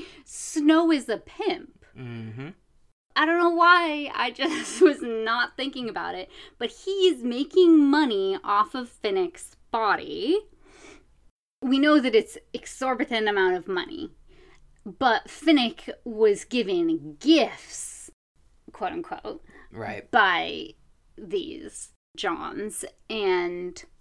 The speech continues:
Speaker 1: then, yeah, went to secrets. You know, and, and that means that Snow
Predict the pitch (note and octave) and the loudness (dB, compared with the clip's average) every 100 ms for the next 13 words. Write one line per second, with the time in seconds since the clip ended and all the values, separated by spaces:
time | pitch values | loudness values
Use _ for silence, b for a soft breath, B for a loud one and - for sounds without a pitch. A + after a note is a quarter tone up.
0 | _ G#3+ F#3 A3+ - - _ - - G3 | _ -4 -4 -6 -10 -14 _ -8 -8 -14
1 | G#3+ _ - E4+ - - - D4+ - - | -18 _ -14 -14 -14 -8 0 0 0 -16
2 | - - _ _ _ _ _ C4 G#3+ F#3 | -18 -20 _ _ _ _ _ -4 -2 -2
3 | - - - A3+ A3 G#3+ G#3 - - A#3+ | -4 -8 -8 -6 -4 -6 -6 -8 -6 -4
4 | B3 G#3+ G3+ - G#3 F#3+ F3+ - _ _ | -4 -6 -6 -8 -6 -6 -6 -12 _ _
5 | - - - A#3+ B3 G#3+ G#3 G3 F#3+ F#3+ | -18 -16 -12 -6 -4 -2 -2 -2 -4 -8
6 | F3 | -10